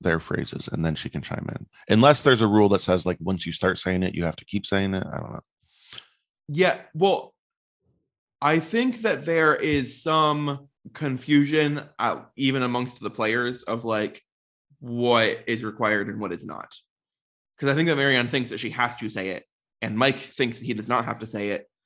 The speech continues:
Speaker 1: Right.
Speaker 2: And I think that the producers are kind of like, "Eh, whatever."
Speaker 1: Yeah, that is definitely not clear. Um, <clears throat> so this challenge has two tribe members in a, or has, like, yeah, I think it's two tribe members in a boat. The other two are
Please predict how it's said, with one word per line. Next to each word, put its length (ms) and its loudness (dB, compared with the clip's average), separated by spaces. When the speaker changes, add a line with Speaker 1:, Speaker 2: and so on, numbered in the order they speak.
Speaker 1:
Right. 240 0
Speaker 2:
And 180 0
I 100 -2
think 220 -2
that 60 -2
the 80 -6
producers 420 -2
are 40 -6
kind 240 -2
of 100 0
like, 420 0
"Eh, 160 2
whatever." 580 2
Speaker 1:
Yeah, 420 4
that 240 4
is 180 -4
definitely 340 -4
not 220 -2
clear. 420 -4
Um, 420 6
<clears throat> 420 -4
so 160 0
this 340 2
challenge 460 4
has 540 2
two 120 -4
tribe 200 4
members 260 0
in 80 -2
a, 40 -2
or 80 4
has, 200 4
like, 160 0
yeah, 120 4
I 40 0
think 140 -4
it's 100 -10
two 120 -6
tribe 180 0
members 280 0
in 60 0
a 60 0
boat. 340 2
The 140 -2
other 200 2
two 240 2
are 240 2